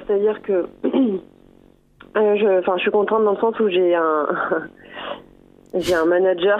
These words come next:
qui, qui compte à la minute et,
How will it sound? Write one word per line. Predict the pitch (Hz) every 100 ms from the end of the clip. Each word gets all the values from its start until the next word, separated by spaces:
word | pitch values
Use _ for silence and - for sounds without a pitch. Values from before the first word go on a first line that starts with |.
| -
qui, | 190 180 170 156
qui | 190
compte | - 208 208
à | 185
la | 180
minute | 196 202 208 214 - - 50 90
et, | 165 160 160 160 156 156